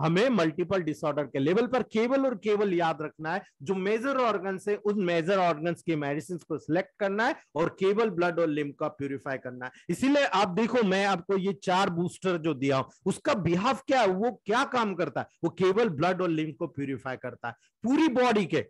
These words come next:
हमें देखने की जरूरत नहीं कहाँ करेगा, आप दे दो बस, पूरी बॉडी के ब्लड और लिम्फ को प्यूरिफाई करेगा और ना आपको वहां पर किसी टेम्परामेंट को देखने की जरूरत है। अब आपको वहां पर कौन से ऑर्गन के मेडिसिन देना है, आप तीन मेडिसिन ऐड कर दो, वो पूरी के पूरी मेडिसिन को नेगेटिव करके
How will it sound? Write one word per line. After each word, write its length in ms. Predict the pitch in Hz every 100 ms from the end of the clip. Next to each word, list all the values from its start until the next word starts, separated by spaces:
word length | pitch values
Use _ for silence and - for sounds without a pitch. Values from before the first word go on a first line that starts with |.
| _
हमें 240 | 180 240 196
देखने 340 | 190 202 233
की 100 | 262
जरूरत 420 | 196 170 170 208 220
नहीं 100 | 302
कहाँ 260 | 240 226 214
करेगा, 440 | 185 165 139 117 - -
आप 160 | 202 180
दे 180 | 247 277
दो 140 | 240
बस, 300 | 190 139 - _ _
पूरी 240 | 233 254 285
बॉडी 340 | 247 233 214
के 160 | 214 226
ब्लड 280 | 190 196 185
और 100 | 180
लिम्फ 200 | 175 175
को 100 | 185
प्यूरिफाई 460 | 165 160 147 151 139
करेगा 360 | 139 131 127 - -
और 120 | 165
ना 160 | 170 220
आपको 320 | 202 196 196
वहां 160 | 185 170
पर 160 | 175 160
किसी 280 | 170 156 156
टेम्परामेंट 540 | 151 147 156 151 151
को 100 | 156
देखने 320 | 135 131 143
की 120 | 135 131
जरूरत 360 | 127 120 127 131
है। 80 | 127 - 180
अब 120 | 247
आपको 300 | 240 240 262
वहां 160 | 214 208
पर 140 | 247
कौन 320 | - 180 170
से 140 | 185 269
ऑर्गन 380 | 240 208 214 214
के 160 | 214 196
मेडिसिन 460 | 156 156 254 285
देना 220 | 285 285
है, 100 | 233 - _
आप 160 | 170 -
तीन 200 | 240 262
मेडिसिन 460 | 208 165 151 160 151
ऐड 200 | 175 190
कर 160 | 240
दो, 120 | 226 262 - 170
वो 60 |
पूरी 300 | 170 214 269 214
के 140 | 247
पूरी 260 | 202 196 196
मेडिसिन 480 | 185 170 165 180 165
को 100 | 170
नेगेटिव 360 | 147 143 170 214
करके 340 | 220 214 247